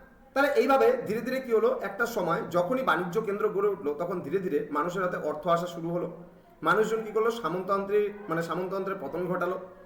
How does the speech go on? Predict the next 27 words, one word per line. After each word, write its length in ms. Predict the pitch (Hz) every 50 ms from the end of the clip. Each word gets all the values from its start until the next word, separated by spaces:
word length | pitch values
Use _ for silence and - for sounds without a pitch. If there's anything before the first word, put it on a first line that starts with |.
| - - - - - - - - - - - - - 170
পতন 220 | 180 202 226 233 226 233
ঘটিয়ে 220 | 226 226 226 220 220
কি 60 | - - 226
করলো, 160 | 226 247 247 208 170 165
মানুষের 280 | 165 190 196 220 208 202
হাতে 120 | 196 196 180
যখনই 180 | 185 196 190 190 -
পুঁজি 160 | 165 165 165 170
চলে 120 | 175 175 180 175
আসলো, 160 | 180 - 208 - 170
তখন 140 | 156 165 156 143
ধীরে 120 | 147 160 160
ধীরে 120 | 165 160 151
ব্যবসা 180 | 135 135 - 160
বাণিজ্য 200 | 156 160 147 151 160 -
কেন্দ্র 180 | 139 139 143 170 170
গড়ে 120 | 185 190 196 196
উঠলো 160 | 196 208 240 254 - - - - - - - - - - - 156
এবং 100 | 156 156 147 135
মানুষের 260 | 135 147 143 175 160 156
হাতে 140 | 160 233 247 233 - - - - - - -
প্রচণ্ড 240 | 160 160 185 170 165 165
পরিমাণে 240 | 151 151 151 143 135 131
টাকা 140 | 113 - 147 156 180
চলে 140 | 175 185 190 196
আসলো। 180 | 196 208 240 247 - - - - - - - - -
তাহলে 160 | 165 170